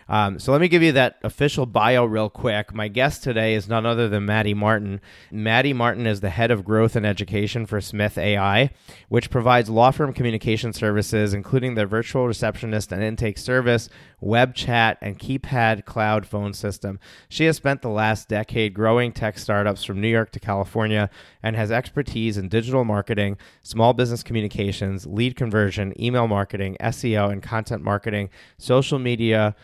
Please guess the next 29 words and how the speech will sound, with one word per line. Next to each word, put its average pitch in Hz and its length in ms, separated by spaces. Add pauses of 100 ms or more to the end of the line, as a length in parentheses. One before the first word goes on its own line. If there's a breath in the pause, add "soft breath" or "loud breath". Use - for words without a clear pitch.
(220 soft breath)
co-marketing, 110 680
and 104 160
event 101 300
marketing. 95 500 (460 loud breath)
Maddie 120 340
can 131 140
be 117 140
reached 110 340
at 98 180
maddie 104 540 (160)
at 101 400
smith 107 460 (120)
dot 98 380
A 98 180
I. 98 360 (1900 loud breath)
There's, 117 500
there's 113 220
nothing 127 360
else 104 220
for - 100
me 101 140
to 87 100
add 95 400
after 104 300
the 98 140
introduction 101 500
that 98 100
I 95 120
gave, 101 400